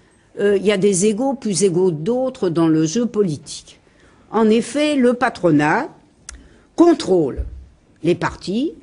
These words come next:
les mouvements, pas tous, hein, pas tous. C'est vrai qu'il y avait un bec, en particulier avant-guerre, il y avait un gros bec, mais, euh, sinon à peu près tout.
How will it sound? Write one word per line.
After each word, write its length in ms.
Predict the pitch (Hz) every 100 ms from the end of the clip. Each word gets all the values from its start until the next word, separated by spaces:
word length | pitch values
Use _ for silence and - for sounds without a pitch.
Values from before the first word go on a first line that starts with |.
| -
les 140 | 170
mouvements, 420 | 170 147 156 202
pas 160 | 202 240
tous, 340 | 233 156 -
hein, 120 | 143 139
pas 180 | 156
tous. 360 | 151 117 - - _ _ _ -
C'est 180 | - 139
vrai 300 | 127 214 208
qu'il 320 | 196 190 160
y 80 | 175
avait 160 | 165
un 140 | 170 131
bec, 340 | 170 226 226
en 60 | 147
particulier 600 | 151 - 156 165 165 185
avant-guerre, 560 | 143 147 131 165 220
il 80 | 196
y 40 | 165
avait 160 | 131
un 120 | 147
gros 180 | 117 156
bec, 360 | 165 240 311 - - - - -
mais, 400 | 202 247 285 262 -
euh, 300 | 214 208 196
sinon 440 | 165 214 214 277 247
à 60 |
peu 160 | 175 220
près 220 | - 160
tout. 220 | - -